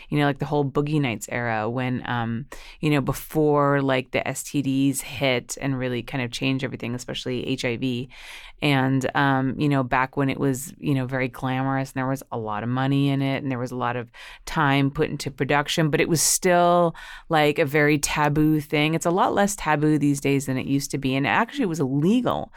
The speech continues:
when they used to make movies. So the Vice Squad would, like, be going through our trash and,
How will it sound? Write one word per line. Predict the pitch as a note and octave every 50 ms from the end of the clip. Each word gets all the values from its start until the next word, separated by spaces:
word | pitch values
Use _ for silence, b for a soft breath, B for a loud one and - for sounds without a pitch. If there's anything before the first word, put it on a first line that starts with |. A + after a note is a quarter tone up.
| B B B B B B B
when | D3+ D3
they | D3 D3
used | C#3+ C#3 C3+ - -
to | -
make | D3 C#3 - - - -
movies. | C#3+ C#3 C3+ B2+ C#3+ - - - - - - B B B B
So | - - F3
the | D#3+ E3 D#3
Vice | C#3+ C#3+ D#3 D#3+ A3+ A#3+ -
Squad | - - - - D#3 C#3 C3 A#2+ A#2 A#2+ C3
would, | C#3+ C#3+ C#3+
like, | D3+ C#3+ C#3 C#3
be | D3 C3+
going | - D3 C#3 C#3+ C#3
through | - D3+ C#3+
our | B2+ B2+
trash | B2+ - - - - C#3 C3 C#3 C#3 C#3 C#3 C#3 C3+ C#3 D3 C#3+ - - - -
and, | - C#3 C#3